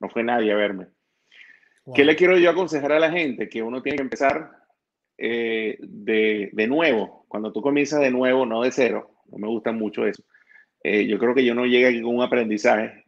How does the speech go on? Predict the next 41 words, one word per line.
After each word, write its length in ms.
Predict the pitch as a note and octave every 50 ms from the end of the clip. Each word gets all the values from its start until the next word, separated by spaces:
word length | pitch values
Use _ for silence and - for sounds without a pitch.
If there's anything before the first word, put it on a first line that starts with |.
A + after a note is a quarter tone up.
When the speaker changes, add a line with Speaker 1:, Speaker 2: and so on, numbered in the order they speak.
| _
Speaker 1:
Entonces 260 | - - - G2+ A#2 G#2+
tú 100 | - A2+
comienzas 440 | - A#2+ A#2 A#2 A#2 G#2 C3+ A#2+
de 120 | A2+ A2 A2
nuevo. 440 | A2 A2+ A2+ G#2+ G#2 G#2 G#2 - _ _ _ _ _ _ _ _ _ _
Tú 100 | B2+ A#2
tienes 160 | C#3+ D3 D3
que 60 | C#3
hacerlo 200 | A#2 B2+ B2 B2+
inteligentemente. 840 | C3 B2+ C3+ B2 A2+ G#2+ A2+ A#2 A2 C3+ C#3 D3 C#3 G#2+ - G2+ - G2+
Yo 220 | G2 G#2+ A2 A2
aquí 340 | A2 A2 - C3 C3 C3 C3+
me 140 | C3+ C#3 -
presenté 360 | C3+ B2 A2+ A2 G#2 G#2 A2+
dieciséis 520 | B2 C3+ C3+ C3 B2+ A2+ - C3 C3 C#3
veces 320 | C#3 D3 D3 C#3+ D#3+ D3+ -
gratis, 640 | B2+ B2+ B2+ B2 A2+ G#2 - G2+ F#2+ F#2 - - _ _
gratis. 840 | A#2 A#2+ A#2 A#2+ B2+ B2+ C3+ C3 B2 - - C3+ B2 A2+ - - _ _ _ _ _ _ _
Donde 320 | - A#2 A#2+ A#2+ A#2 A#2
yo 80 | A#2 A#2
le 140 | B2+ C3+
decía, 600 | C#3 C3+ B2+ - C#3 C3+ C3 C3+ C3+ C3 B2+ A#2 A#2+ -
se 120 | - A#2+
presentaba 520 | - A#2 G#2+ A#2+ A#2 G#2+ A#2+ B2+ C3+ C3+
Junior 320 | C#3 C#3 D#3 D#3 D#3 D3+ C#3+
y 60 | C3
decía, 160 | A#2+ - B2+
"Junior, 300 | C3 C#3+ D3+ C#3+ C3 B2
yo 140 | A2 B2 A#2+
te 80 | - C#3+
abro 180 | D3 D3+ D3+
el 60 | C#3+
show, 240 | D3 - E3 D3+ D3
dame 240 | C3+ C3+ C3+ D3+ D3
diez 320 | C#3+ E3 E3+ F3 E3+ E3+
minutos, 420 | F3 F3 D#3+ D#3+ D#3+ D#3 D#3 D#3 C#3+
brother, 280 | D3 D3 D3 D3 C3+
para 180 | A#2+ C3 B2+ A#2+
que 100 | A2 B2
me 140 | B2 A#2+ A#2+
vean". 240 | A#2+ A#2+ A2+ G#2+